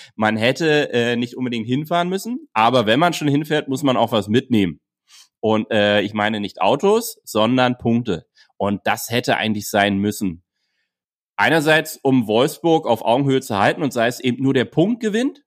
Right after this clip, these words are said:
Ja? Man bleibt weiterhin im Spiel, hat keine Probleme akuter Art mit dem Tabellenkeller, sondern das Ding läuft einfach weiter, seriös weiter.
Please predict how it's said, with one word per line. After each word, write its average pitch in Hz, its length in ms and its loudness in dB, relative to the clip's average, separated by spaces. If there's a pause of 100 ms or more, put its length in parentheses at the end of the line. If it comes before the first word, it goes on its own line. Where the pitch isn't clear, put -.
Ja? 156 380 -4
Man 120 160 -2
bleibt 120 340 -2
weiterhin 127 440 0
im 113 100 -4
Spiel, 185 520 0
hat 131 180 -2
keine 131 220 0
Probleme 131 840 0 (220)
akuter 160 680 0
Art 185 360 2 (100)
mit 143 120 -4
dem 156 140 -6
Tabellenkeller, 151 680 -2
sondern 123 300 -2
das 113 160 -4
Ding 123 180 -2
läuft 113 260 -4
einfach 107 280 -8
weiter, 117 440 -2 (260)
seriös 123 520 -4
weiter. 156 420 -4